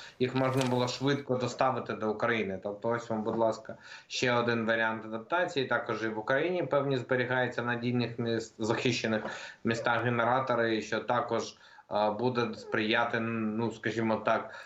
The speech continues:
е, у ра-, у разі, якщо Росія розпочне ш-, більш суттєві атаки на енергетику, це не, не призведе до зупинки, е, бізнесу в нашій країні і, власне, економічних процесів. Також, в принципі, в-,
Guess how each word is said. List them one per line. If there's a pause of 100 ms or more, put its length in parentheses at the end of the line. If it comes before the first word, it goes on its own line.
(160)
е, (120)
у
ра-,
у
разі, (400)
якщо
Росія
розпочне (180)
ш-, (260)
більш
суттєві
атаки
на
енергетику, (320)
це
не,
не
призведе
до
зупинки, (260)
е, (100)
бізнесу
в
нашій
країні
і,
власне,
економічних
процесів. (440)
Також,
в
принципі,
в-,